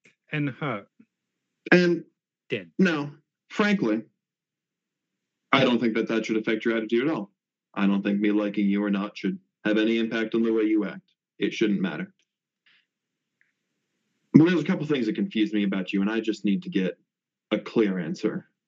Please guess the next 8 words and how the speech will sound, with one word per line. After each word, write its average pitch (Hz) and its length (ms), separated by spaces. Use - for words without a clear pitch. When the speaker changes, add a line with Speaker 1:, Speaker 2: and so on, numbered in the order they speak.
Speaker 2:
on 95 160
who 98 120
you 85 240
are. - 280
'Cause - 120
what 190 140
I 226 120
see - 320